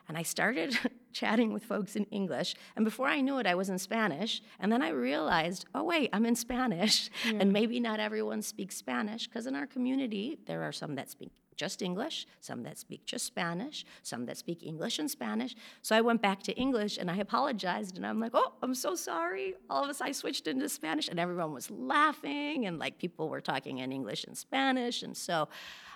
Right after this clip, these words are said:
Speaker 1: um, it was really nice. And I lived in Brazil, so I was in the moment, and I forgot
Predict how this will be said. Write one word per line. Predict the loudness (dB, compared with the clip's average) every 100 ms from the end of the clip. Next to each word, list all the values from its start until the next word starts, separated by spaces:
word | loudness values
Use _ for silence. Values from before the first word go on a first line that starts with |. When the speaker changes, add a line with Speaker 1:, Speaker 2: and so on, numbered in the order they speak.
| -4
Speaker 1:
um, | -4 -4
it |
was | -6 -2
really | 4
nice. | 4 6
And |
I | 4
lived | 4 2 2
in | 2
Brazil, | 2 2 4 2
so | 4 4 4 2 -6 -14 0
I | 4
was | 4 6
in | 8
the | 8
moment, | 8 8 6 6 4 2
and | -4
I | -4
forgot | -8 -8 0 4 4 2